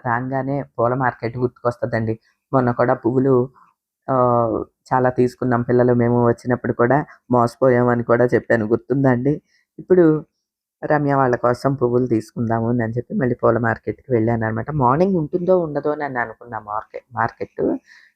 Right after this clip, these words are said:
కానీ చాలా రష్గా ఉన్నదండి. ఇప్పుడు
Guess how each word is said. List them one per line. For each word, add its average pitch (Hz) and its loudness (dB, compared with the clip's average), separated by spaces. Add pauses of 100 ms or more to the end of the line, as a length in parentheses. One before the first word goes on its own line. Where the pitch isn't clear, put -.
(120)
కానీ 120 0 (120)
చాలా 135 2
రష్గా 185 2
ఉన్నదండి. 170 2 (460)
ఇప్పుడు 180 4